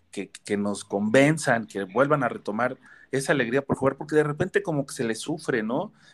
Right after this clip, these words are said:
Están ahí, los ves y dices, "Pobres güeyes, parece que les están mentando la madre o rompiendo, pe-, o apretando los huevos", no sé, güey, pero hay güeyes que sí no los ves, este, disfrutar el juego,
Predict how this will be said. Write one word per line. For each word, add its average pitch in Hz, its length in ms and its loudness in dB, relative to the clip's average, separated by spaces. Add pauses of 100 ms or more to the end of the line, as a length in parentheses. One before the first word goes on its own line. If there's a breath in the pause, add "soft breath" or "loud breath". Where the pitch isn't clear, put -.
Están 160 280 0
ahí, 175 200 -4
los 156 260 0
ves 156 220 0
y 151 100 -2
dices, 139 240 -6
"Pobres 135 320 -4
güeyes, 123 340 0
parece 131 320 -2
que 117 120 -8
les 104 180 -2
están 139 400 0 (240 soft breath)
mentando 127 420 4
la 101 120 2
madre 127 240 6
o 107 60 0
rompiendo, 101 440 -2
pe-, 90 220 -6
o 90 200 -2
apretando 104 440 2
los 87 120 -6
huevos", 107 320 2
no 123 120 0
sé, 127 240 2
güey, 104 180 2 (360 loud breath)
pero 107 200 10
hay 139 120 6
güeyes 135 460 0
que - 140 -16
sí 123 160 -6
no 147 100 -4
los 135 160 -2
ves, 139 320 -6 (320 soft breath)
este, - 380 -2
disfrutar 120 460 2
el 156 80 0
juego, 165 480 0